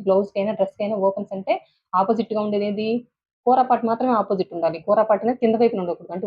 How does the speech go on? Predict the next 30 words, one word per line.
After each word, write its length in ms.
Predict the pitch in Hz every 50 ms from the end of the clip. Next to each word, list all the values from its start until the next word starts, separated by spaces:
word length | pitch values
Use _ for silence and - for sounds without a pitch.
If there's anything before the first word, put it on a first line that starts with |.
| 196 208
ఓపెన్స్ 200 | 214 233 240 - 233
అంటే 100 | 247 240 226
కింద 80 | 214 220 233
వైపున 180 | 226 226 226 220
కూడా 100 | 226 214 208
ఉంటది 180 | 208 208 - 196 202
కదా 160 | 196 214 233 240
అని 60 | 233 233
మీరు 100 | 226 220 - 190
కన్ఫ్యూజ్ 260 | 196 185 - - - 185
అవుతారండి. 440 | 180 - 170 175 185 175 175 175 - _ _ _ _ _ _ _
ఓకేనా? 200 | 190 190 226 247 240 214
కూర 100 | 214 226 220 -
పార్ట్ 160 | 220 220 269 247
మనకు 180 | 220 208 - 190
ఆపోజిట్గా 380 | 185 - 208 190 185 - 190 190 185
ఉండాలి, 180 | 180 160 220 240 202
ఇది 60 | 196 190
ఒకటి 160 | 196 190 180
గుర్తుపెట్టేసుకోండి. 680 | 180 - 170 165 - - 165 - _ - 175 170 165 - 285 _ _ _ _ _ _ _ -
ఓకేనా? 220 | 202 - 233 262 233
ఇది 60 | 208 220
వచ్చేసి 200 | 220 262 262 262 240 196 180
నాలుగు 300 | 190 202 214 220 214 202 190
మడతలండి. 440 | 190 190 - 226 208 185 170 165 180 185 - _ _ _ _ _ _ _ _ _ _ _ _ _ _ _ _
ఇది 80 | - 196
వచ్చేసి 320 | 196 - 220 208 - 311 370 440 440 - _ _ _ _ _ _ _ - 214
నాలుగు 220 | 202 196 196 190 185 175
మడతలు 300 | 170 170 - 170 170 - _
చూడండి. 340 | - 170 190 - - 143 151